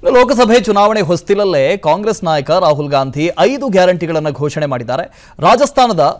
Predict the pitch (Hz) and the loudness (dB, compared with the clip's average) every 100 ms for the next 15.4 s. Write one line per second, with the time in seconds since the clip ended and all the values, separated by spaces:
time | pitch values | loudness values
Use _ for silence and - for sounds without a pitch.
0 | 147 143 220 254 247 247 233 214 226 226 | -6 -2 -2 -2 0 2 4 2 2 0
1 | 131 160 190 190 151 156 180 170 160 160 | 2 0 0 -4 -4 -2 0 0 -2 -2
2 | 151 131 147 170 135 - 139 131 120 120 | -4 -2 -2 -2 -4 -6 -8 -6 -6 -6
3 | 131 123 123 131 165 170 - - - 143 | -6 -6 -8 -6 -6 -6 -16 -20 -10 2
4 | 214 240 240 247 247 233 254 254 254 233 | 2 2 0 0 -2 0 0 0 0 -2
5 | - 220 196 - 202 196 180 143 175 165 | -2 -4 -4 0 0 2 -2 -2 -2 0
6 | 151 208 - - 214 302 214 107 - _ | -2 -6 -8 -2 0 2 -2 -6 -20 _
7 | - - - 135 175 190 156 160 160 165 | -20 -20 -14 -2 -2 0 -2 0 2 0
8 | 156 151 151 139 135 143 160 160 165 165 | -2 -2 -2 -4 -6 -4 -4 -2 -2 -2
9 | - - 160 190 - 349 - 170 143 131 | -6 -4 -2 -2 2 2 2 -4 -4 -4
10 | 123 143 139 143 143 135 202 233 - 196 | -2 -2 0 0 -2 -4 -4 -4 -4 -4
11 | 175 - 185 170 165 143 151 180 160 139 | -4 -4 -6 -4 -8 -6 -2 0 -2 -4
12 | 127 143 170 131 143 139 127 - 110 127 | -6 -6 -10 -8 -8 -8 -10 -14 -12 -8
13 | 139 101 _ _ - - - 160 247 240 | -10 -12 _ _ -20 -20 -2 2 4 4
14 | 226 175 220 156 151 185 208 190 165 170 | 2 2 -2 -4 -2 0 0 0 -2 -2
15 | - - 311 | -6 -4 -4